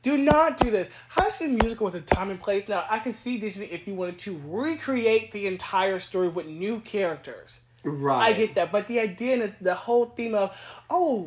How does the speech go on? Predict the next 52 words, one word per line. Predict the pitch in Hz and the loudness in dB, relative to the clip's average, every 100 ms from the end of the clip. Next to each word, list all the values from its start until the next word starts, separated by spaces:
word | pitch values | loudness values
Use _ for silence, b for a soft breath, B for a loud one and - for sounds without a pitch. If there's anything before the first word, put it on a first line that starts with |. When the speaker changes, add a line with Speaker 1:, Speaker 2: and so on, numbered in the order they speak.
| 156 | -2
Speaker 1:
we | 302 | 0
watch | 294 - 285 - | 2 2 0 -4
High | - 226 | -4 -4
School | 220 - 190 | -4 -8 -6
Musical, | 208 214 - | -6 -6 -6
but | 175 165 | -2 -2
we | 180 220 | -2 -2
go | 170 220 | 4 4
to | 226 | 2
the | 185 | -6
school | 185 - 226 | -6 -6 -4
where | 170 165 | -4 -2
High | 196 185 | -4 -4
School | 190 190 | -4 -6
Musical | 185 180 180 | -6 -6 -6
was | 160 - | -8 -6
filmed, | 220 202 | -4 -4
so | 196 190 | -6 -6
we're | |
gonna | 185 175 | -4 -6
do | 160 208 | -4 -2
a | |
movie | 180 185 214 196 | -2 -6 -6 -4
about | 175 190 180 | -4 -4 -4
High | 202 | -6
School | 190 - 175 | -6 -10 -10
Musical | 190 185 170 - | -8 -6 -6 -2
in | 233 208 | -4 -4
the | |
school | 190 - 220 | -8 -6 -2
that | 190 175 | 0 0
High | 196 | -2
School | 185 175 | -4 -6
Musical | 180 139 | -6 -2
Speaker 2:
Like | 131 | 2
a | 127 | 4
Speaker 1:
was | |
Speaker 2:
new | 131 135 | 6 6
Speaker 1:
filmed. | 131 135 | 6 2
Speaker 2:
High | 117 | -2
School | 117 117 110 | -2 -4 -2
Musical | 117 107 107 110 104 101 101 | -2 -4 -6 -4 -4 -4 -4
type | - | -4
Speaker 1:
It's | - | -4
Speaker 2:
of | 104 | 2
Speaker 1:
the | 294 | 2
Speaker 2:
thing. | - | 4
Speaker 1:
High | 269 294 | 4 4
School | 294 262 | 4 -2
Musical, | 254 254 254 247 | -2 -4 -4 -4
the | - 185 233 | 0 2 4
musical. | 285 339 254 - - | 4 2 0 -4 -10